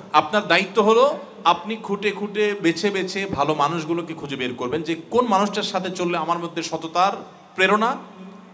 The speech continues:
আমি পাই, কার সাথে চললে আমি ভালো মানুষ হওয়ার অনুপ্রেরণা পাই, আমার ভিতরে সেই আগ্রহ জাগ্রত, আমি তার সাথে চলবো। যার সাথে চলাফেরা করলে আমার ভিতরে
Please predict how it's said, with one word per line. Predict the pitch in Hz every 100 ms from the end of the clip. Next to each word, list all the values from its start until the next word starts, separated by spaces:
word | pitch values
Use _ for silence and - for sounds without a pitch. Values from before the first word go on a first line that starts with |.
| -
আমি | 151 165
পাই, | 160 120 117 - - - - -
কার | - 202
সাথে | - 226 226
চললে | 226 214
আমি | 208 208
ভালো | 160 180
মানুষ | 185 196 220 208
হওয়ার | 202
অনুপ্রেরণা | 196 208 202 190 175 160
পাই, | 160 165 208
আমার | 160 170
ভিতরে | 165 170 165
সেই | 165 151 147
আগ্রহ | 151 147 170 190
জাগ্রত, | 170 139 139 147
আমি | 180
তার | 190
সাথে | 185 190 147
চলবো। | 98 82 - - - - - _
যার | - 185
সাথে | 233 233
চলাফেরা | 226 208 202 214
করলে | 208 208
আমার | 190 190
ভিতরে | 190 190 185